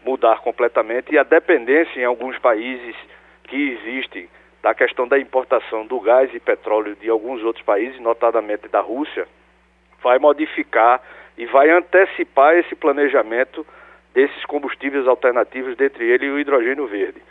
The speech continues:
O importante do hidrogênio verde, que a gente já tem um protocolo assinado e já estamos fazendo a chamada pública para estabelecimento aí, é, da área, né, da empresa que é, é, que foi a primeira que tá estabelecida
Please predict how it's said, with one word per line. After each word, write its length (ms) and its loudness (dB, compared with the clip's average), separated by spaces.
O 80 -2
importante 580 4
do 80 -6
hidrogênio 480 2
verde, 300 0
que 100 -2
a 60 4
gente 260 -6
já 160 4
tem 260 -2
um 60 -6
protocolo 540 0
assinado 500 -2
e 60 -14
já 140 4
estamos 300 -4
fazendo 300 0
a 40 0
chamada 440 2
pública 600 -2
para 220 -2
estabelecimento 880 -4
aí, 260 -6
é, 180 -4
da 100 6
área, 540 6
né, 400 -4
da 140 0
empresa 400 -2
que 140 -6
é, 220 2
é, 320 -8
que 120 -14
foi 200 2
a 60 2
primeira 500 2
que 120 -10
tá 120 0
estabelecida 880 -2